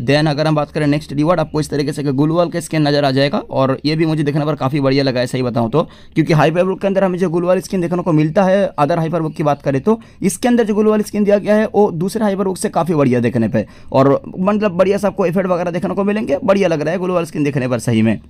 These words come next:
उसके बाद गाइस इस तरीके से कि ए के फ़ोर्टी सेवन का गन स्किन आपको दे दिया जाएगा, जिसके अंदर आप लोग को डबल रेट ऑफ फायर और साथ में सिंगल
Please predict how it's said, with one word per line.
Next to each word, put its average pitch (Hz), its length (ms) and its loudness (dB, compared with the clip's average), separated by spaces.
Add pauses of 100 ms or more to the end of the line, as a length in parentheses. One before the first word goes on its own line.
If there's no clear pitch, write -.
(100)
उसके 202 240 2
बाद 220 220 4
गाइस 214 240 0
इस 214 120 -6
तरीके 196 240 0
से 214 100 0
कि 220 140 -4
ए 202 80 4
के 202 120 -2
फ़ोर्टी 214 260 -2
सेवन 202 200 -4
का 202 60 0
गन 185 180 0
स्किन 208 220 -2
आपको 202 220 -2
दे 185 100 0
दिया 190 140 0
जाएगा, 208 240 2
जिसके 190 260 -4
अंदर 190 140 0
आप 180 80 0
लोग 190 120 -2
को 190 80 -2
डबल 180 240 2
रेट 175 160 -2
ऑफ 170 120 -2
फायर 202 140 2
और 180 80 0
साथ - 180 -6
में 180 80 0
सिंगल 180 320 2